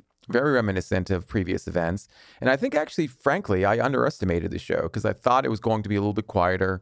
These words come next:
I thought with, um, you know, some concerns about the economy, people might stay away, or they're just, like, a little wary of going to Las Vegas in January. Like, it's just not necessarily the place that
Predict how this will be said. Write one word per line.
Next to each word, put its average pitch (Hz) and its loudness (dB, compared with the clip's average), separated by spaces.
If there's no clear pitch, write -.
I - -4
thought 107 2
with, 104 -2
um, 95 2
you 120 -2
know, 120 2
some 101 -6
concerns 107 0
about 101 2
the 98 -2
economy, 98 0
people 98 -2
might 95 0
stay 113 2
away, 98 2
or 95 2
they're 95 0
just, 92 -6
like, 92 0
a 98 2
little 95 0
wary 95 2
of 92 -4
going 95 0
to - -4
Las 92 0
Vegas 92 -2
in 90 0
January. 95 0
Like, 90 -2
it's - -16
just - -4
not 101 2
necessarily 90 0
the 87 -2
place 92 -2
that 87 0